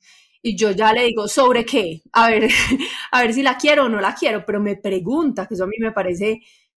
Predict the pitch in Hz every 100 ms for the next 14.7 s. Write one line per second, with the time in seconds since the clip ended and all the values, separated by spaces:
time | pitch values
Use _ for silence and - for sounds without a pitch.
0 | _ _ _ _ _ - 226 220 - -
1 | 254 240 220 214 247 214 196 175 170 _
2 | _ _ _ _ _ _ _ _ _ -
3 | 262 285 285 269 233 208 220 214 233 233
4 | 240 226 226 196 196 220 240 233 233 233
5 | 240 240 233 220 202 196 180 202 226 214
6 | 214 202 196 196 220 233 208 220 196 226
7 | 220 220 180 - - _ _ _ _ _
8 | 220 214 220 269 262 262 269 254 214 233
9 | 202 190 202 220 254 247 226 208 202 196
10 | 190 208 196 226 233 208 208 233 214 202
11 | 180 190 220 220 190 185 185 214 196 196
12 | 190 185 175 214 233 233 190 185 185 220
13 | 220 220 220 220 226 214 202 196 - 185
14 | 214 214 220 220 220 208